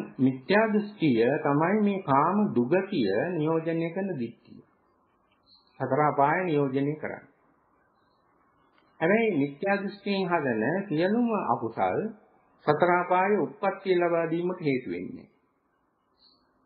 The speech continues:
බුදුහාමුදුරුවෝ පෙන්නන්නේ පස්පව්. පස්පව් කියන ඒවා මිත්‍යා දෘෂ්ටියෙන් බිහි වෙනවා. දැන් පස්පව් වලින්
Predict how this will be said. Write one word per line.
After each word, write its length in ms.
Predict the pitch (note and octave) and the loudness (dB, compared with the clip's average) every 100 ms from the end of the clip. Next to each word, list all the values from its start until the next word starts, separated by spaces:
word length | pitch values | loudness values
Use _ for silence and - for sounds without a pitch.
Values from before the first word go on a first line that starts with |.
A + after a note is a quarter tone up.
| _ _ _ _ _ _ | _ _ _ _ _ _
බුදුහාමුදුරුවෝ 600 | C#3+ E3+ G3 G3 E3+ D#3 | 0 2 2 2 2 0
පෙන්නන්නේ 520 | C#3+ A#2+ A2 A#2+ E3+ G3 | 0 -2 0 -2 -4 -2
පස්පව්. 540 | E3+ E3+ - - - - _ _ _ _ _ _ _ _ _ _ _ _ - - - - - | -2 -2 -4 -8 -8 -12 _ _ _ _ _ _ _ _ _ _ _ _ -20 -20 -20 -4 2
පස්පව් 400 | D3 D3 G#3 G#3 G#3 - - - | 2 4 4 4 4 -2 -10 -4
කියන 280 | E3 D#3+ D3+ | 4 4 6
ඒවා 440 | B2+ B2 C#3+ G3 | 4 4 2 2
මිත්‍යා 400 | G#3 E3 - E3 | 0 -2 0 0
දෘෂ්ටියෙන් 400 | D#3 D#3 - F3 | 2 -2 -2 -2
බිහි 180 | D#3 - | 0 0
වෙනවා. 440 | F2 F2 E2+ - - - _ - _ _ _ - - - - - - - - - - - | 0 -4 -6 -12 -18 -20 _ -20 _ _ _ -20 -20 -20 -20 -20 -20 -20 -20 -20 -20 -8
දැන් 180 | - B2 | 0 2
පස්පව් 440 | C3+ C#3+ - G#3+ G#3+ | 4 0 2 4 6
වලින් 440 | A3 F3 E3 A3+ | 4 4 2 2